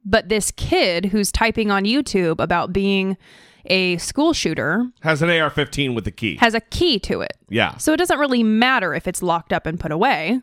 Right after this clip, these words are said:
Speaker 2: Right.
Speaker 1: He still has access to it any time of day, anytime he gets a little frustrated, anytime he sees something on the internet that makes him excited and starts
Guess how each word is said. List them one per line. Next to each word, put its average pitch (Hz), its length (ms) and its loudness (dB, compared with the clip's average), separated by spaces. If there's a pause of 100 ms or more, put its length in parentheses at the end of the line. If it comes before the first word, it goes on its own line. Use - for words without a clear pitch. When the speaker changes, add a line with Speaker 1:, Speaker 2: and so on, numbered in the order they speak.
(120)
Speaker 2:
Right. 95 260 0
Speaker 1:
He 254 100 2
still 226 220 0
has 208 300 0
access 196 520 -2
to 190 180 0
it 175 200 0
any 262 240 2
time 165 260 -4
of 151 120 -6
day, 143 320 -6 (360)
anytime 220 600 2
he 196 160 -2
gets 180 200 -2
a 180 60 -4
little 165 200 0
frustrated, 151 680 -6 (360)
anytime 226 680 4
he 202 240 0
sees 202 320 0
something 180 300 0
on 170 100 0
the 139 80 -4
internet 165 300 -4
that 160 100 -4
makes 156 240 -6
him 170 100 -4
excited 156 560 -2
and 165 160 -4
starts - 400 -4